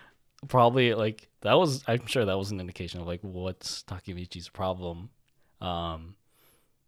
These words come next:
but m-, you can also argue that Takemichi can sense people's auras,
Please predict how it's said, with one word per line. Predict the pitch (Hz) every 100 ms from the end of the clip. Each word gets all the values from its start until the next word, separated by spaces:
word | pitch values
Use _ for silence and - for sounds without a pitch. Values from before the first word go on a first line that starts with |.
| _ -
but | 92 92 90 _ - - - _ _ _ _ _ -
m-, | 101 -
you | 131 143 127
can | 120
also | 120 120 117
argue | 90 92 95
that | 92 92 95 _ _ -
Takemichi | 101 - 90 87 85 87 82 _ _ _ -
can | 95 85 - _ _ _ -
sense | - 92 80 -
people's | 98 87 82 82 -
auras, | 92 78 78 80 87